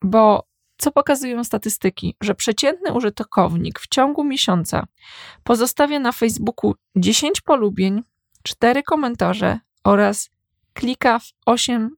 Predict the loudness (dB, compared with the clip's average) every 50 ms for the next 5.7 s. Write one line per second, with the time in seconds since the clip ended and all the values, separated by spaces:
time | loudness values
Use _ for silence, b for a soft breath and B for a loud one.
0 | _ -8 -4 -2 -2 -2 -2 -6 -6 -6 -6 -12 _ -6 -6 -4 -4 -4 -6 -6
1 | -4 -6 -8 -10 -10 -16 -20 -20 -20 _ _ _ _ _ _ -8 -6 -2 2 4
2 | 4 4 4 2 0 -2 -2 -4 -8 -8 -6 -6 -6 -6 -6 -8 -8 -10 -10 -10
3 | _ B B B B B B B B B B B B B B B B B B B
4 | B _ _ _ -10 -8 -2 0 0 2 2 2 0 0 -2 0 2 2 2 2
5 | 0 -2 -2 -2 0 0 0 0 0 -2 -2 -2 -2